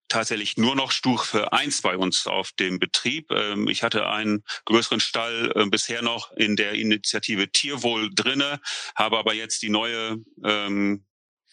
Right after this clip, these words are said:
Ausbaustufe jetzt nicht umgesetzt zum ersten siebten, ähm,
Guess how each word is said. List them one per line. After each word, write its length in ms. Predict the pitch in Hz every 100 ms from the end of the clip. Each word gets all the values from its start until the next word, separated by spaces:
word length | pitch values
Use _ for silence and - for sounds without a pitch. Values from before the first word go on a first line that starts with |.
| -
Ausbaustufe 600 | 113 117 120 107 117 113
jetzt 320 | 107 - -
nicht 560 | 98 110 143 - - - -
umgesetzt 600 | 143 143 123 131 - -
zum 160 | 123
ersten 360 | 120 127 - 117
siebten, 640 | 101 127 123 - 120 120 - - - - - - 117
ähm, 480 | 107 107 107 104